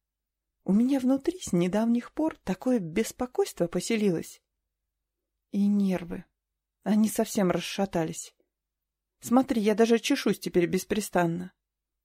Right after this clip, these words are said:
Левую руку совсем расчесала, вот». Успокойся. Ты больше воображаешь неприятность, чем она есть на самом деле. Не паникуй, Ри.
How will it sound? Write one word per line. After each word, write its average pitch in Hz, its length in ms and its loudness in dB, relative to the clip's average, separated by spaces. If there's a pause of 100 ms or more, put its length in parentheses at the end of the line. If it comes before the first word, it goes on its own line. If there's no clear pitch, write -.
(260)
Левую 277 380 4
руку 330 240 4
совсем 269 400 4
расчесала, 180 560 0
вот». 254 360 4 (1300)
Успокойся. 180 840 -2 (840)
Ты 262 220 6
больше 254 420 4
воображаешь 247 720 6
неприятность, 175 760 2
чем 175 220 4
она 175 180 6
есть 175 260 2
на 165 120 4
самом 170 340 4
деле. 156 340 2 (640)
Не 196 220 4
паникуй, 233 640 4
Ри. 165 300 2